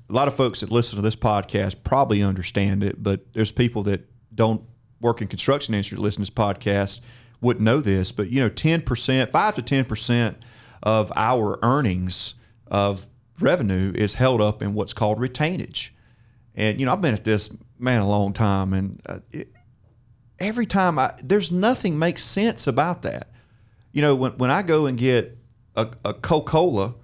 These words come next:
um, out of a machine for, well, it ain't a dollar anymore,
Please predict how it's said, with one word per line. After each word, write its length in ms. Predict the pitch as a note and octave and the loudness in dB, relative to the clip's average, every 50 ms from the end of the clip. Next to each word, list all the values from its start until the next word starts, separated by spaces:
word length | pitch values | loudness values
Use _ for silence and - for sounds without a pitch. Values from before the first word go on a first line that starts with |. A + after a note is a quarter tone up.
| - _ _ _ _ _ _ _ _ _ _ - | -20 _ _ _ _ _ _ _ _ _ _ -2
um, 360 | G#2 A2+ A2 G#2+ G2+ G2+ G2 G2+ - - _ _ _ _ | -2 0 0 0 -2 -4 -8 -12 -16 -20 _ _ _ _
out 180 | - B2 C#3+ C#3+ | -2 0 0 0
of 80 | A#2+ G#2 | 0 -2
a 60 | G2 | -4
machine 720 | F#2+ F#2 - - - - F3+ G#3+ E3+ G#2+ F#2+ G2 A2 A#2+ - - _ _ _ _ _ _ _ _ _ | -6 -4 -4 -2 0 0 0 0 0 -2 -2 -4 -6 -8 -12 -18 _ _ _ _ _ _ _ _ _
for, 220 | - C3 A#2+ G2+ - | 0 0 0 2 2
well, 160 | - G#2 G#2 G#2+ | 0 0 2 2
it 40 | G#2+ | 2
ain't 120 | G#2+ G#2 | 0 0
a 40 | F2+ | 0
dollar 400 | F#2 A2 B2 C#3 D3 C3+ G#2+ G2 | 2 2 2 2 2 0 -2 -2
anymore, 520 | F#2+ F#2+ F#2 F2+ F2+ F#2+ G2 G2+ G2+ G#2+ | -2 -2 -2 -2 -2 -4 -4 -4 -6 -8